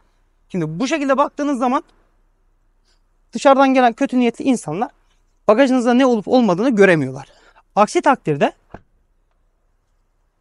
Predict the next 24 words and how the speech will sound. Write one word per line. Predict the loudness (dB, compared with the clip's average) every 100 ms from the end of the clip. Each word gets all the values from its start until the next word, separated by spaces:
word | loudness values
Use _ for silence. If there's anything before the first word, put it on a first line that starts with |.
| _ _
araç | 0 0
biraz | 0 -2
kirlendi, | 0 0 0
kusura | -2 -4 -4
bakmayın | -2 -4 -6
bu |
arada. | -4 -6 -8 _ _ _ _ _ _ _ _ _ _ _ _ _ _ -4
Bunu | -2 0
böyle | 2 0 -2
yok | -4 -4
sayalım | -2 -2 -2 -2
veya | 0 0 0
da | -2 -4 _ _ -4
açık | -4 -2
bırakalım. | -2 -2 -2 -6 -8 _ _ _ _
Tekrar | -2 0 0
kapatalım. | 0 0 0 0 -2 -6 _ _
Hatta | _ -6 -6 -6
şunu | -4
da | -4 -4 _ -20 _ _ _ _ -20 _
şöyle | -8 -4 -2
koyalım | 0 0 -2 -6 _
görmek | -4 -2 -2
amaçlı. | -2 -4 -2 -4